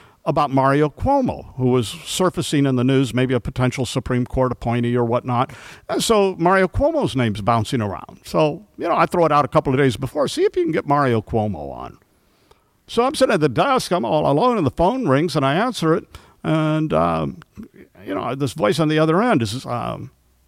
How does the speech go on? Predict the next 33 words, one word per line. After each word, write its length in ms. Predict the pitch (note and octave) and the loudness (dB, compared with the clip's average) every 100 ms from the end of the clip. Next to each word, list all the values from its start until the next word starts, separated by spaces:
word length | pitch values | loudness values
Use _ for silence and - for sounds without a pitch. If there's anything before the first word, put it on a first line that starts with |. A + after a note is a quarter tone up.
| A2+ | -2
"David 340 | B2+ A3 G3 | 2 2 2
Glass 420 | D#3 G3 A#3 - | 2 4 4 0
there." 320 | - E2+ A1+ F#2+ - | -2 -4 -4 -10 -6
I 100 | C3 | -2
said, 160 | F3+ | -2
"This 180 | C#4+ - | -2 -4
is 40 | |
David 320 | A3+ C3 A2+ F#2+ | -2 -2 -2 -4
Glass." 440 | - G#2+ D#2 - - - - _ | 0 0 0 -6 -12 -20 -20 _
And, 440 | C3+ A#2+ B2 A#2+ A#2+ | 0 2 4 4 2
uh, 280 | - C3 B2+ A#2 | -2 -6 -10 -6
"Well, 140 | C3 C#4 | -2 -2
this 80 | |
is 80 | - | 0
Mario 360 | A#3 C#4 C4+ A3+ | 0 0 2 -2
Cuomo. 600 | - C4+ B3 E3 D2+ B1 - | -2 0 0 0 -4 -8 -6
What 100 | G3+ | -2
do 60 | C4 | 0
you 60 | |
wanna 200 | C4 C4 | 0 0
talk 320 | B3+ B3 A3+ - | 0 0 0 0
to 100 | E3+ | 0
me 120 | C#3 | 2
about?" 440 | B2+ A2 F2+ - - | 2 0 -2 -6 -12
<laughs> 1160 | G#2 - - - - C#4 - - - - - - - F3+ F3 - - _ - - - F#3 - | -14 -14 -14 -12 -2 0 2 0 0 2 0 2 0 0 -6 -6 -8 _ -18 -16 -14 -12 -4
Go 120 | F#3+ | -2
down 200 | C#3+ C#3 | 0 0
the 80 | C3 | 0
hall 220 | C#3 E3 | 0 0
like 280 | D#3+ F3 E3+ | 2 0 0
this 280 | C4 C4 - | 0 0 -2
and 100 | B2 | -2
just 200 | C3 - | -2 -4